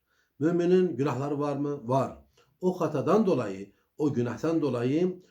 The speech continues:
o mümini terk etme lüksümüz yoktur. Peki ne yapacağız? Gücümüz nispetinde anlayacağı kadar,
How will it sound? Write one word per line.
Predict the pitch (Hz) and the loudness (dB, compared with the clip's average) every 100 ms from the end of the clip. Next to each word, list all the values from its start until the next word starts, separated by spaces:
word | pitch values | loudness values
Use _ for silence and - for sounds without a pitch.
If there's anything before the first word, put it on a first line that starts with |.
| _ _ | _ _
o | 160 165 | 0 2
mümini | 135 123 113 - | 2 2 -2 -2
terk | 160 147 | -2 -2
etme | 117 - 123 | -8 -6 -4
lüksümüz | 120 - 131 151 135 | -4 -4 0 0 2
yoktur. | 127 143 - - - _ _ _ | 2 2 0 -12 -14 _ _ _
Peki | 165 185 | 0 4
ne | |
yapacağız? | 240 240 160 131 127 131 - _ _ - | 4 2 0 -2 -4 -6 -12 _ _ -12
Gücümüz | 117 135 180 | -2 2 2
nispetinde | 185 160 156 131 123 123 165 180 175 - _ _ | 2 -2 -4 -4 -4 -2 -2 -2 -6 -18 _ _
anlayacağı | 131 143 143 143 160 202 202 | 0 2 4 4 4 4 2
kadar, | 120 139 175 - | -2 0 -2 -4